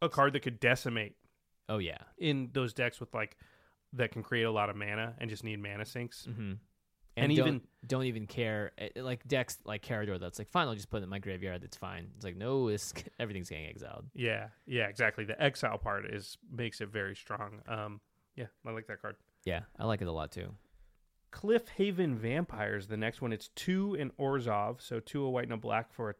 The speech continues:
Speaker 1: two four flying vampire warrior ally. Whenever you gain life, each opponent loses one life. Now,
Speaker 2: Yeah.
Speaker 1: this is slightly different than than some other, um, sort of variations on this card,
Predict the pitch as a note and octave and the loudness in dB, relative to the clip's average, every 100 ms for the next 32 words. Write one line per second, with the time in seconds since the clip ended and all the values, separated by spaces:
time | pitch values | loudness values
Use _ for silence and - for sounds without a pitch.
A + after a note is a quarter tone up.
0 | - - G3+ - F3+ D#3+ - D3+ C3+ C3 | -8 -4 -4 -2 2 2 0 -2 0 2
1 | C3 A#2+ B2 B2+ C3+ B2+ A#2+ A#2 A#2 A#2+ | 0 2 0 0 2 4 4 4 2 4
2 | A2+ B2 C3 B2 A2+ A#2 - _ _ _ | 2 4 4 4 2 0 -6 _ _ _
3 | _ _ - G#3+ A#3 A#3 F3+ A3 A#3 D#3 | _ _ 2 4 4 2 2 2 4 4
4 | D#3 - - _ _ - F#3+ F#3+ G3 D3+ | 2 -2 -16 _ _ -6 -4 0 0 0
5 | C3+ C#3 - C#3 C#3 A#2 A2+ A2 G2+ G2+ | -2 -2 -4 -2 0 0 -4 -4 -6 -6
6 | G2 - - _ _ _ - C#3+ C3+ G3 | -10 -14 -20 _ _ _ 4 6 6 4
7 | B3 G#3+ - E3+ E3+ F#3 G3 F#3 D3 D#3+ | 2 -2 -4 2 2 2 -2 -4 0 0
8 | - C#3+ C3+ - - _ _ _ _ _ | 0 -2 -4 -8 -16 _ _ _ _ _
9 | - B2+ B2 - - _ C3+ B2+ A2+ - | 0 0 0 -4 -20 _ 0 0 2 2
10 | B2 B2 A#2 A#2 A2+ A2 G#2+ G#2+ G#2+ - | 4 6 6 6 4 2 0 -2 -4 -6
11 | G#2+ A2+ A2+ A2+ A#2+ A2 G#2+ G#2 - A#2+ | -2 2 4 2 0 -4 -4 -6 -2 2
12 | A2+ | 2